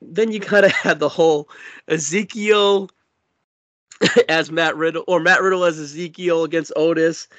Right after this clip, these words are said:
Alpha Academy's killing it. You had Eli-, I kinda dig this Elias and Riddle. Like, obviously, Elias is gonna turn on him, and you got that going on. And then you got Ali, who gets really no inter-,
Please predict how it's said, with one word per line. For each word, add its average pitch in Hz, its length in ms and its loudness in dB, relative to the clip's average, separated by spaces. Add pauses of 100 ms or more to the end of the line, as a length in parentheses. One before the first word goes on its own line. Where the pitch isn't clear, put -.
(220)
Alpha 185 280 2
Academy's 175 560 -2
killing 156 400 -4
it. 156 200 -4 (360)
You 160 160 -6
had 165 160 2
Eli-, 160 460 -2
I - 60 -4
kinda - 360 -6
dig 233 260 -6
this 220 240 -8 (300)
Elias 180 680 -2
and 160 280 -10 (420)
Riddle. 170 540 -2
Like, 147 260 -6
obviously, 180 560 -2
Elias 156 500 -2
is 147 120 -18
gonna 151 160 -8
turn 156 300 -6
on 147 160 -6
him, 147 180 -8
and 143 120 -8
you 143 80 -8
got 151 180 -6
that 143 200 -6
going 147 220 -6
on. 139 240 -6 (320)
And 175 80 -4
then 208 80 0
you 226 80 -6
got 233 160 2
Ali, 208 640 0 (280)
who 170 120 -12
gets - 420 -6 (140)
really 160 360 -4
no 156 640 -2
inter-, 147 760 -8